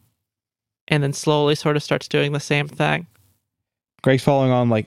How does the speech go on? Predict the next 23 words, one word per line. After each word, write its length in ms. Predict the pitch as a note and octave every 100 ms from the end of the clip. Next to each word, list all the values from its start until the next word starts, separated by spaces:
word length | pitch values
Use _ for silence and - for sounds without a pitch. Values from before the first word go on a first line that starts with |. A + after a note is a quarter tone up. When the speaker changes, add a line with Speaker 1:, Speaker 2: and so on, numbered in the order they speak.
| -
Speaker 2:
about 320 | A#2+ A#2 B2
as 120 | A#2+ -
close 240 | B2 A#2
to 60 | A2+
directly 340 | A2 G#2+ A2
under 200 | G#2+ G#2
it 40 | G2+
as 80 |
he 80 | G#2
can. 320 | G#2 G#2+ A2+ A2+ _ _ _ _ _ _ _ _ _ - -
Speaker 1:
Yeah. 340 | F#3+ F3 - E3 - _ _ _ _ _ _ _ _ -
Speaker 2:
Does 100 | B2+
it 80 | A#2
just 160 | A#2+
keep 160 | - A#2+
going 320 | B2 A#2+ A#2+
forward? 380 | - B2+ C3+ C3+ C3+ - _ -
Like 280 | A2 G#2+ -
Speaker 1:
Yeah, 320 | B3+ B3 E3 D3
it's, 180 | - -
it's, 600 | G3+ G3 - - - - -
yeah. 280 | D#3 D#3 D#3+ _ _ _ _ _ -
Speaker 2:
Hmm. 340 | B2+ B2 G#2